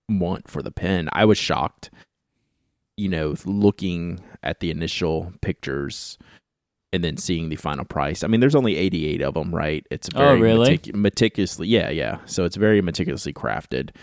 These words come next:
Speaker 1: It's a eighty-eight, you know, eighty-eight numbered editions for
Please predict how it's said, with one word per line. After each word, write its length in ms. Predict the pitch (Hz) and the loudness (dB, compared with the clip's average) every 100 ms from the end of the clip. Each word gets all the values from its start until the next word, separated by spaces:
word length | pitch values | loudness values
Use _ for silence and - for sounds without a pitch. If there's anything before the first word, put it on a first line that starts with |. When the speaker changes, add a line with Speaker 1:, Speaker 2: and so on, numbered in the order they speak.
| - _ _ - | -20 _ _ -6
Speaker 1:
It's 220 | 85 - | -6 -4
a 320 | 76 76 87 80 _ _ - | -2 -2 -4 -10 _ _ -2
eighty-eight, 580 | 107 101 98 90 87 - _ _ - | 0 2 2 2 -2 -10 _ _ -6
you 160 | 104 85 | -4 -2
know, 340 | 78 - 92 - _ _ _ _ _ _ _ _ - 87 _ - | -2 -4 -6 -12 _ _ _ _ _ _ _ _ -16 -16 _ 0
eighty-eight 480 | 110 107 104 92 90 | 2 4 4 2 0
numbered 360 | 98 98 92 87 | 2 4 2 0
editions 600 | 82 82 85 82 87 - | -2 -4 -2 -4 -6 -6
for 320 | 73 76 | -6 -4